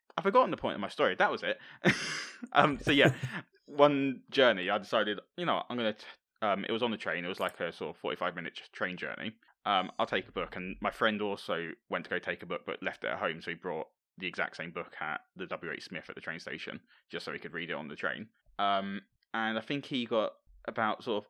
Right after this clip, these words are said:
Speaker 1: almost all the way through the book in the train journey, and I'd re-, read, like,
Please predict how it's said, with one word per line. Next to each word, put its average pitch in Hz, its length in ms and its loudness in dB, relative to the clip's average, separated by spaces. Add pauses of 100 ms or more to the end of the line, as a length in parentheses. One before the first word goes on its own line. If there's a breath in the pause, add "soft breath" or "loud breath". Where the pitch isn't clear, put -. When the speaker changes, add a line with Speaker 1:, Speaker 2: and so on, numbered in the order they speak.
Speaker 1:
almost 113 500 -2
all 117 140 -2
the 101 60 -8
way 101 120 -2
through 107 240 -2
the 90 60 -8
book - 380 -6 (340)
in 95 120 -6
the 92 40 -6
train 90 240 -2
journey, 82 440 -4 (220 soft breath)
and 107 100 -2
I'd 107 180 0
re-, 104 100 -2 (260)
read, 104 260 0
like, 101 240 -2